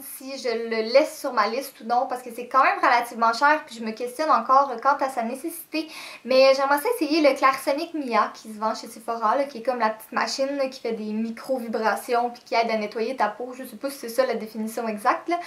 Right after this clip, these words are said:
Mais, euh, je me demandais justement à quel point moi ça me servirait, parce que j'ai pas nécessairement une peau à imperfection. Bon, c'est sûr que j'ai un bouton une fois de temps en temps,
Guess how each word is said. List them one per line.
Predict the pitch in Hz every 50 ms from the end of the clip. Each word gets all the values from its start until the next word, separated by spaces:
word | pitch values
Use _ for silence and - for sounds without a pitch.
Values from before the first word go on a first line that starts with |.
| - - - - - - -
Mais, | 226 233 247 247 240 240 240 247
euh, | 233
je | 262
me | 262
demandais | 254 262 269 277 339 440 440 - - -
justement | 220 - - - 277 247 262
à | 302 320 311 -
quel | 269 233 220 -
point | - - 254 262 269 285 302 277
moi | 254 247 269 294 302 -
ça | 277 240
me | -
servirait, | - 233 226 208 214 220 240 269 277
parce | 269 - -
que | - 220
j'ai | 202 202
pas | - - 320 330
nécessairement | 349 302 - - - 220 214 226 247 247
une | 226
peau | 233 262 262 269 269 254
à | 226
imperfection. | 208 208 214 226 214 - - 214 208 - - 254 262
Bon, | 233 226
c'est | 220 - 208
sûr | - 262 247
que | 247 240
j'ai | 220 220
un | 208 208
bouton | 196 208 - 240 247
une | 247 233
fois | - 214 214
de | -
temps | 208 208
en | 208 208 202
temps, | 208 240 254 277 277